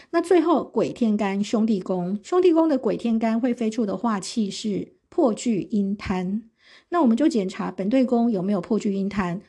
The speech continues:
都没有，所以呢，癸宫干这个兄弟宫并没有任何的字画，就是离心或向心出去。那你说，“老师，这里有一个科相星进来。”没有错，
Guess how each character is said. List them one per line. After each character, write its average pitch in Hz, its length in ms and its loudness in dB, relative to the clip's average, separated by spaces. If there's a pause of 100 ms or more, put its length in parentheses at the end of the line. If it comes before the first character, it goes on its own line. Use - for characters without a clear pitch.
(160)
都 220 260 2
没 165 300 -2
有， - 260 -4 (420)
所 294 160 0
以 285 120 4
呢， 214 300 0 (100)
癸 185 240 -2
宫 262 200 0
干 262 240 2
这 254 80 0
个 214 140 -4
兄 220 240 0
弟 214 140 0
宫 185 320 -2 (200)
并 330 160 2
没 240 120 4
有 208 120 0
任 226 220 2
何 196 180 -2
的 185 400 -6
字 240 220 0
画， 208 400 -2 (300)
就 208 120 -2
是 208 200 0
离 185 160 -2
心 240 280 2
或 226 200 0
向 196 240 -4
心 175 200 -6
出 180 200 -6
去。 - 340 -6 (640)
那 359 60 4
你 269 80 6
说 330 180 4
，“老 240 80 4
师， 302 160 2
这 370 120 2
里 285 100 6
有 196 160 0
一 220 100 2
个 247 280 2
科 302 280 0
相 285 240 0
星 226 200 2
进 226 180 0
来。” 175 260 -2
没 180 120 -2
有 185 100 0
错， - 340 0